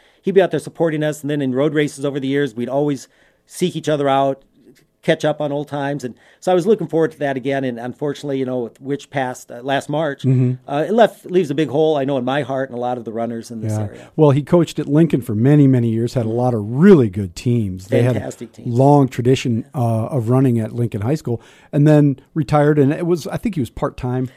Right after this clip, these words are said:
Speaker 2: at U S F.
Speaker 1: It's like he showed up
Speaker 2: He
Speaker 1: at
Speaker 2: couldn't
Speaker 1: U S F
Speaker 2: stop.
Speaker 1: one day and said, "Can I help you guys out?"
Speaker 2: Yeah.
Speaker 1: And they were like, "Are you kidding me?" And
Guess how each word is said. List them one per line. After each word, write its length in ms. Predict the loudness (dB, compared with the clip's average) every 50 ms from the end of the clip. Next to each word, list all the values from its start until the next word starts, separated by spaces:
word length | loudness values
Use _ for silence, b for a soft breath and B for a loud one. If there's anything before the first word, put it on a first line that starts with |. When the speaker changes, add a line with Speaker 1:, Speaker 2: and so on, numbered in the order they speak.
| _ -4
Speaker 2:
at 180 | -2 -2 2 4
U 160 | 6 6 6
S 120 | 6 6
F. 200 | 4 2 2 2 0 -4 -8
Speaker 1:
It's 140 | -6 -2 0
like 120 | 0 2
he 80 | 0 0
showed 240 | 0 2 4 4
up 60 | 4 2
Speaker 2:
He 60 | 2
Speaker 1:
at 40 | 4
Speaker 2:
couldn't 160 | 4 4 4
Speaker 1:
U 20 | 4
S 40 | 2
F 80 | 4
Speaker 2:
stop. 80 | 4 4
Speaker 1:
one 60 | 4 4
day 80 | 2
and 100 | 0 0
said, 160 | -2 -4 -4
"Can 80 | -2 -4
I 60 | 0
help 180 | 0 0 0 2
you 40 | 2
guys 200 | 2 2 2 2
out?" 240 | 2 2 2 4
Speaker 2:
Yeah. 180 | 6 6 6 6 6
Speaker 1:
And 40 | 4
they 100 | 2 2
were 60 | 2 2
like, 160 | 2 4 4
"Are 40 | 2
you 140 | 2 0 0
kidding 300 | 2 4 4 6 6 8
me?" 260 | 8 8 8 8 8
And 180 | 6 4 2